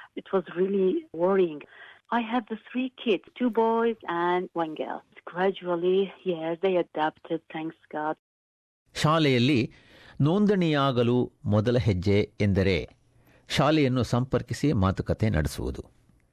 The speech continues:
Speaker 2: ಈ ಮೊದಲ ಸಂಪರ್ಕದ ಹಿಂದೆಯೇ ಅಧಿಕೃತವಾದ ನೋಂದಣಿ ಅರ್ಜಿ ಸಲ್ಲಿಸುವುದು ಮತ್ತು ಶಾಲೆಗಳು ಅರ್ಜಿದಾರರಿಗೆ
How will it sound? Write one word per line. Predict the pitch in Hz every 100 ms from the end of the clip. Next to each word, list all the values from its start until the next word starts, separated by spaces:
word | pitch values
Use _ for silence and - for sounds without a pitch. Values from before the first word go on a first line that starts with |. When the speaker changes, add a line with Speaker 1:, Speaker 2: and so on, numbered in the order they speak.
| _ 165
Speaker 2:
ಈ | 190
ಮೊದಲ | 143 156 196
ಸಂಪರ್ಕದ | 165 143 139 139 120 113
ಹಿಂದೆಯೇ | 104 110 139 180 196 95 180 _ _ -
ಅಧಿಕೃತವಾದ | 131 165 - 131 127 117 113 95 87
ನೋಂದಣಿ | 107 123 143 123 117
ಅರ್ಜಿ | - 107 107 120 139
ಸಲ್ಲಿಸುವುದು | - 107 104 - 107 107 127 143 - _ -
ಮತ್ತು | 143 156 - 139 _ -
ಶಾಲೆಗಳು | - 113 120 113 110
ಅರ್ಜಿದಾರರಿಗೆ | 95 101 104 117 113 104 90 98 110